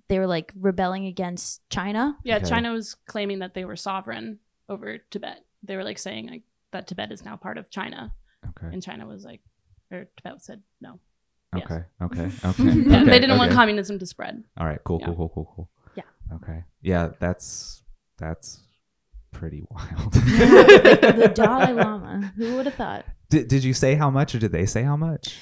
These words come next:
Speaker 1: Yeah, they pay him. Th-, well, they did pay him, um, a hundred eighty thousand dollars a year.
Speaker 3: Damn.
Speaker 1: Yeah,
Speaker 3: Hmm.
Speaker 1: for quite some time, quite a few years. Um,
Speaker 3: Hmm.
Speaker 1: but yeah,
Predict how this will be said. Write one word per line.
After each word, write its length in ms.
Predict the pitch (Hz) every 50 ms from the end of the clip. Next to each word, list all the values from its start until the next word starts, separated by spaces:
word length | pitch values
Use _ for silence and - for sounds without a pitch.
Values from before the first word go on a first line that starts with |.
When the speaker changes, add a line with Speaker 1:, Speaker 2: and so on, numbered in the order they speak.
| - _ -
Speaker 1:
Yeah, 220 | - 254 285 294
they 220 | 240 202 220 233
pay 260 | 247 262 262 254 254 247
him. 260 | 240 233 226 214 - _ - 180
Th-, 140 | 190 - -
well, 160 | 196 202 190
they 100 | 170 170
did 280 | 170 190 214 220 185 -
pay 180 | 196 185 185
him, 320 | 180 175 170 170 165 165 - -
um, 260 | - 175 170 170 175 -
a 40 | -
hundred 300 | 190 214 233 240 247 233
eighty 220 | - - 214 208 214
thousand 380 | - - 170 175 185 180 196
dollars 480 | 190 170 147 147 - - - 196 - - - -
a 40 |
year. 340 | 185 180 165 - - - 202 208 _ _ _ _ _ _ _ _ _ _ _ _ _
Speaker 3:
Damn. 800 | - _ - - - 95 92 95 98 95 92 92 85 80 80 82 -
Speaker 1:
Yeah, 260 | - - - - 196 202 - _ _ -
Speaker 3:
Hmm. 140 | - 82 - -
Speaker 1:
for 120 | - 185
quite 260 | - - 185 175 -
some 140 | - 175 175
time, 300 | - - - - 196 196 - _ -
quite 160 | - 190 190
a 20 |
few 120 | _ 185 180
years. 340 | - - - 202 - - _ _ - - _ _ _ _ _ _ _ - -
Um, 600 | - 180 165 - - - - - - 208 214 214 - _ _ _ _ _ _ _ _ _ _ _ _ _ -
Speaker 3:
Hmm. 120 | - 123 117
Speaker 1:
but 160 | - 220 170
yeah, 280 | 208 220 214 208 196